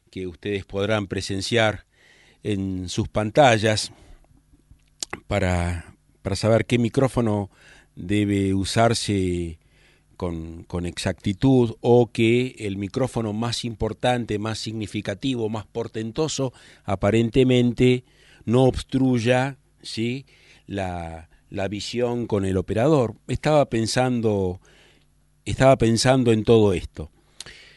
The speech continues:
Bien, hoy tenemos un programa muy intenso porque hay muchos textos, hay mucha reflexión personal mía, hay economía, finanzas,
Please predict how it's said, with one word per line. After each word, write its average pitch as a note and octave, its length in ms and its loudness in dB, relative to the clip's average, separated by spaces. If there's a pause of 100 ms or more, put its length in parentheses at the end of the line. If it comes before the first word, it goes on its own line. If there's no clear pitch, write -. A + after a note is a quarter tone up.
(380)
Bien, D#3 300 2
hoy F3+ 220 0
tenemos F3 460 2
un C#3+ 520 2
programa C#3 720 4
muy C3 380 2
intenso C3+ 920 6
porque G#2+ 540 -2
hay G#2+ 260 4
muchos G#2+ 420 -2
textos, C#3+ 680 2
hay G#2+ 120 2
mucha A#2 360 2
reflexión A2 640 0
personal G#2 440 -2
mía, A#2+ 460 0 (1000)
hay A2 280 4
economía, A2 680 2
finanzas, G#2+ 1040 2